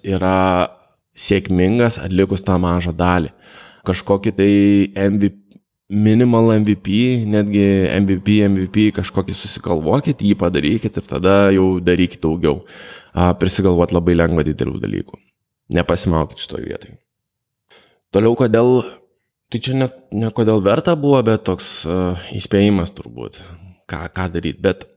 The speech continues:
kodėl verta? Tai labiausiai aš matau, kodėl verta pradėti nuo freelancinimo yra, jeigu jūs gyvenat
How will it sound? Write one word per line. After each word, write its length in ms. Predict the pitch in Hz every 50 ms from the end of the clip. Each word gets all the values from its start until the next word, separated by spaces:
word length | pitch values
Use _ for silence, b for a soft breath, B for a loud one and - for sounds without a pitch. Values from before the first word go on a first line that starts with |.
| _ _ -
kodėl 320 | - 110 107 120 123 117
verta? 400 | 113 104 92 87 - - - - _ _ _ _ _ _ b b b b b b b b b b b -
Tai 160 | 107 101 101 101 101 98 98 98 92 98 131
labiausiai 640 | 123 110 98 98 92 107 143 170 - 185 156 147 127
aš 80 | -
matau, 300 | - 110 92 95 95 104 -
kodėl 300 | 98 92 92 90 90 90
verta 640 | 87 92 101 - 101 95 92 90 90 87 87 87 -
pradėti 320 | - 85 82 80 80 82
nuo 140 | 95 95 90
freelancinimo 600 | - - 85 82 78 90 104 101 - 110 101 95 92
yra, 300 | 90 87 90 90 92 90 85
jeigu 220 | 87 90 90 85
jūs 240 | - 95 98 98 98
gyvenat 600 | 95 90 80 85 90 92 95 92 82 - - -